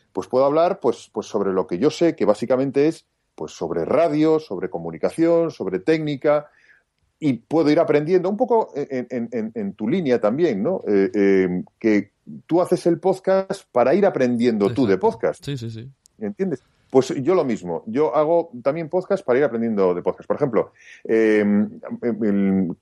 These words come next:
Speaker 1: como te decía, he quedado, mm, eh, para el próximo sábado para hablar con, con los de Cotidianos, pues, por ejemplo, porque yo tengo <coughs> un problema muy grande con Twitter.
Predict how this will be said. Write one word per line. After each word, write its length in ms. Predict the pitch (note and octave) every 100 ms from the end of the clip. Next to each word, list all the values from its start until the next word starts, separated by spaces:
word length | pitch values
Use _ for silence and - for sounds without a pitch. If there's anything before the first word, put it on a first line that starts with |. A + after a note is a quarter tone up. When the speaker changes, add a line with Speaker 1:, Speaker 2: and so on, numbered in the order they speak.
| _
Speaker 1:
como 220 | G#2+ G#2+
te 80 | A2+
decía, 600 | A3+ - E3+ E3+ D#3+ -
he 120 | - B2
quedado, 520 | B2+ B2 A#2 G#2 F#2
mm, 340 | G#2 F#2 F2+ F2+
eh, 320 | G2 F#2 F2+ E2+
para 220 | E2+ E2
el 120 | E2
próximo 420 | D2+ A2 - B2 B2+
sábado 540 | D#3 D#3+ E3 E3+ - _ _ _ _ _ _ - -
para 180 | G2
hablar 280 | F#2+ A2+ A#2
con, 240 | A#2+ A#2 G#2+
con 120 | G2+
los 80 | F#2
de 60 |
Cotidianos, 600 | G2 A#2 G#2+ D3 D3+ D3+ - _ _ _ _ _ _ _ _ _
pues, 140 | C#3+ C3
por 100 | C#3
ejemplo, 280 | F3 F#3+ D#3+
porque 240 | D3+ C3+
yo 140 | D#3
tengo 300 | D#3+ D#3 D#3 -
<coughs> 500 | D#3 - - A2+ A#2
un 100 | B2+
problema 320 | C3 C3 C#3+
muy 120 | C3+
grande 300 | B2+ C3 C#3
con 200 | C3 F2+
Twitter. 440 | - D3 - C#2+